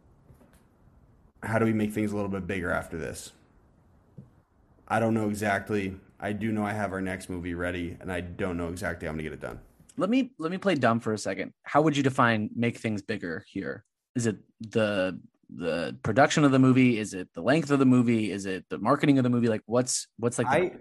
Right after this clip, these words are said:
Speaker 2: need
Speaker 1: I
Speaker 2: to be
Speaker 1: wanna,
Speaker 2: bigger?
Speaker 1: I wanna make a way more popular content,
Speaker 2: Mm.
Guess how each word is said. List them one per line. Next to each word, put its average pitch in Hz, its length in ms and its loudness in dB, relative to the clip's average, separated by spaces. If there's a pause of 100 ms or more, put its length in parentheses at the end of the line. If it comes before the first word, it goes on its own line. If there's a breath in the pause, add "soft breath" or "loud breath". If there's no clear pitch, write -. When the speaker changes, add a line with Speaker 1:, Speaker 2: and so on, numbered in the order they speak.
Speaker 2:
need 110 140 0
Speaker 1:
I 135 140 6
Speaker 2:
to 156 40 2
be - 80 2
Speaker 1:
wanna, 190 100 2
Speaker 2:
bigger? 131 300 0
Speaker 1:
I 127 100 2
wanna 160 240 0
make 139 180 0
a 135 40 -8
way 110 360 -6
more 110 280 -4 (220)
popular 104 640 -8
content, 101 420 -10 (540)
Speaker 2:
Mm. 98 300 -2